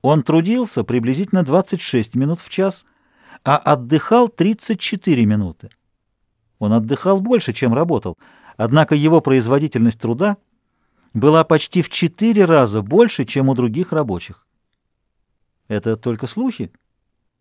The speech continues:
Нет, вы можете сами ознакомиться с данными, приведенными в книге Фредерика Уинслоу Тейлора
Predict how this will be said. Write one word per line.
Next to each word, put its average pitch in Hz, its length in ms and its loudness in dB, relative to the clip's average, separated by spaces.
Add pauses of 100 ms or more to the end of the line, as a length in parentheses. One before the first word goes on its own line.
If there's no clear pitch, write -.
Нет, 113 640 0
вы 180 260 2
можете 214 380 2
сами 175 340 2
ознакомиться 123 680 0
с 101 100 -4
данными, 147 520 2 (640)
приведенными 143 600 4
в - 80 -6
книге 143 320 0
Фредерика 131 460 0
Уинслоу 123 460 2
Тейлора 160 580 2